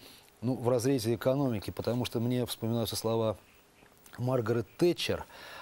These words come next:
э, «Без экономической свободы никакой другой свободы быть не может». И вот, собственно говоря, культура и экономика. Всё-таки, наверное, так вот сейчас будем строить разговор.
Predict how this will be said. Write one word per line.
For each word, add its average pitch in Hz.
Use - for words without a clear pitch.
э, 101
«Без 120
экономической 123
свободы 104
никакой 113
другой 113
свободы 92
быть 98
не 131
может». 92
И 156
вот, 151
собственно 160
говоря, 147
культура 180
и 156
экономика. 117
Всё-таки, -
наверное, 113
так 95
вот -
сейчас 101
будем 104
строить 104
разговор. 127